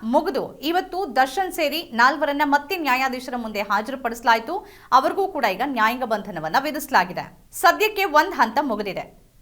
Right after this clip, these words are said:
ಆರೋಪಿಗಳು ಜಾಮೀನಿಗಾಗಿ ಮುಂದೆ ಅರ್ಜಿಯನ್ನ ಸಲ್ಲಿಕೆ ಮಾಡಲಿದ್ದಾರೆ. ತನಿಖಾಧಿಕಾರಿಗಳು ತೊಂಬತ್ತು ದಿನಗಳ ಒಳಗೆ ಚಾರ್ಜ್ ಶೀಟ್ ಅನ್ನ ಸಲ್ಲಿಕೆ ಮಾಡ್ತಾರೆ. ಬೇಕಾದ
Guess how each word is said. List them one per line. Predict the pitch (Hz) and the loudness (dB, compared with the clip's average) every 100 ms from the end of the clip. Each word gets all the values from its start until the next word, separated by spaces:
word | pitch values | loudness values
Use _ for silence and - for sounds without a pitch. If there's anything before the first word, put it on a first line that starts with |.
| _ - | _ 0
ಆರೋಪಿಗಳು | - 349 415 415 339 403 | 4 6 4 0 -2 0
ಜಾಮೀನಿಗಾಗಿ | 294 277 285 302 285 262 285 359 - | 4 6 6 4 4 4 0 -6 -6
ಮುಂದೆ | 240 285 294 311 | -2 0 0 2
ಅರ್ಜಿಯನ್ನ | 247 247 269 220 | 2 0 0 -4
ಸಲ್ಲಿಕೆ | 240 240 214 214 | -2 -2 -2 -4
ಮಾಡಲಿದ್ದಾರೆ. | 196 185 180 165 160 151 - - _ _ _ _ | -4 -6 -6 -2 -2 -4 -14 -20 _ _ _ _
ತನಿಖಾಧಿಕಾರಿಗಳು | 262 311 330 330 311 302 294 370 | 0 6 6 6 4 4 2 -2
ತೊಂಬತ್ತು | 311 302 - 311 | -2 -2 -4 -6
ದಿನಗಳ | 277 262 262 | -6 -2 0
ಒಳಗೆ | 247 247 - | 0 -2 0
ಚಾರ್ಜ್ | 262 247 | 4 4
ಶೀಟ್ | 262 254 | 2 -4
ಅನ್ನ | 226 254 | -2 -2
ಸಲ್ಲಿಕೆ | 247 208 294 | -2 -4 -4
ಮಾಡ್ತಾರೆ. | 285 208 190 170 147 - - - _ _ _ 196 | -2 -2 -2 -4 -6 -14 -20 -20 _ _ _ 0
ಬೇಕಾದ | 247 277 277 | 2 4 4